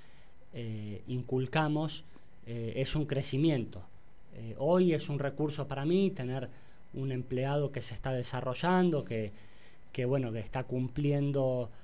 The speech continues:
eh, eh, en todas las funciones que yo necesito, pero él está capitalizando un recurso muy, muy valioso, porque es como te digo, en un año, eh, esta persona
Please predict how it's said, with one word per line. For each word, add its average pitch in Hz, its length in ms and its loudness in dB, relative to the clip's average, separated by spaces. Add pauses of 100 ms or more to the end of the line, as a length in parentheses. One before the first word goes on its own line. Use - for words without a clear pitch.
(300)
eh, 113 580 -4
eh, 127 60 -4
en 127 100 -2
todas 147 240 4
las 131 140 0
funciones 143 420 0
que 131 120 -2
yo - 140 -4
necesito, 160 720 0 (460)
pero 123 280 2
él 147 140 6
está 131 460 0
capitalizando 123 1400 2 (800)
un 147 180 2
recurso 139 1300 2
muy, 143 340 2
muy 143 180 4
valioso, 156 520 4
porque 117 460 -2 (260)
es 131 160 2
como 135 240 0
te 131 120 0
digo, 127 400 4 (240)
en 131 180 2
un 160 180 6
año, 185 520 6 (380)
eh, 117 760 -2
esta 131 320 -2
persona 165 640 0